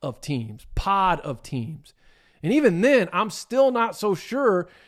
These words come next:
it's gonna be able to command this big payday. So my next question then is, will a merged Mountain West and Pac two conference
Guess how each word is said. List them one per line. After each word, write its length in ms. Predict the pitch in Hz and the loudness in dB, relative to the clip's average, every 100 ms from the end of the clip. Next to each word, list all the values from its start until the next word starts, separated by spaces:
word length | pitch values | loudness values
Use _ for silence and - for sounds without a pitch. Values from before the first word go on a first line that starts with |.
| _ | _
it's 200 | 190 196 | 2 2
gonna 220 | - 226 | 0 0
be 220 | 196 208 220 | 0 2 6
able 240 | 226 226 | 6 6
to 80 | 185 | 0
command 840 | - 180 170 196 240 220 180 156 | -2 -4 0 0 2 0 -2 0
this 440 | 160 196 170 - - _ _ _ _ _ _ _ _ _ 139 | 2 4 2 -6 -14 _ _ _ _ _ _ _ _ _ -2
big 280 | 175 214 156 | 0 0 -2
payday. 640 | - 381 381 226 208 _ _ _ _ _ _ _ _ _ _ _ _ _ _ _ _ _ _ _ | 0 2 2 -2 -12 _ _ _ _ _ _ _ _ _ _ _ _ _ _ _ _ _ _ _
So 540 | - 269 262 247 247 - - _ _ _ - - _ _ _ _ - - _ _ - | 0 2 6 4 4 -8 -18 _ _ _ -20 -20 _ _ _ _ -20 -20 _ _ -4
my 160 | 196 226 | 0 2
next 320 | 302 - - | 0 -2 -6
question 520 | 233 165 - 196 165 | -2 -2 4 4 4
then 220 | 165 165 | 4 2
is, 460 | 160 175 269 294 - _ _ _ _ _ _ _ _ _ _ | 2 2 2 -2 -14 _ _ _ _ _ _ _ _ _ _
will 280 | 127 185 311 | -2 4 6
a 120 | 254 | 6
merged 580 | 180 180 254 320 311 220 | 6 4 6 4 0 -2
Mountain 440 | 226 277 294 254 | 2 4 4 2
West 340 | 233 277 254 240 | 2 4 2 0
and 120 | 208 | -4
Pac 360 | - 247 247 - | -2 -2 -4 -4
two 180 | 240 | -4
conference 800 | 196 - 220 392 - 190 226 - | -4 -4 -2 -2 -2 -4 -4 -10